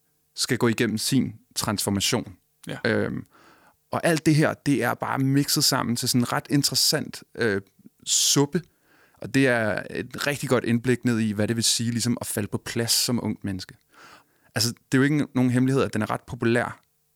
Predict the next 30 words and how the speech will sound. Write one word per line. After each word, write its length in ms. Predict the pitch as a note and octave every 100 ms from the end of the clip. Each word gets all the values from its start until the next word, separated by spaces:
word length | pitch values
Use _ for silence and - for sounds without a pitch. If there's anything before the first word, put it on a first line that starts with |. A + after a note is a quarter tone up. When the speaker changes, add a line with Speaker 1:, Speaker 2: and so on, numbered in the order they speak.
| _ -
Speaker 1:
øh, 180 | A#2 G#2
Speaker 2:
Nej. 100 | -
Speaker 1:
som 100 | A2
materiale 720 | G#2 G#2+ G#2 - G#2 G#2 B2
på 260 | - A2+ G2
gymnasierne 540 | A2 C3 B2 - A2
rundt 200 | G2+ -
omkring 280 | G#2 A2 G2
i 40 |
landet. 220 | G#2 -
Og 60 | A#2
det 80 | A#2+
tror 180 | - C#3+
jeg 120 | A2+
altså 160 | G2+
også, 180 | A#2 B2+
at 60 | A#2+
fordi 280 | C3 - C3
den, 280 | - A#2 A2 - - - _ _ _ _ _ _ _ - -
jeg 140 | A#2+
tog 140 | D#3
mig 80 | B2+
selv 260 | - D#3 B2+
i 120 | B2
måske 340 | B2+ A2+ B2
at 80 | -
have 140 | A#2 B2
sådan 160 | B2+
lidt 140 | B2 B2
en, 200 | A#2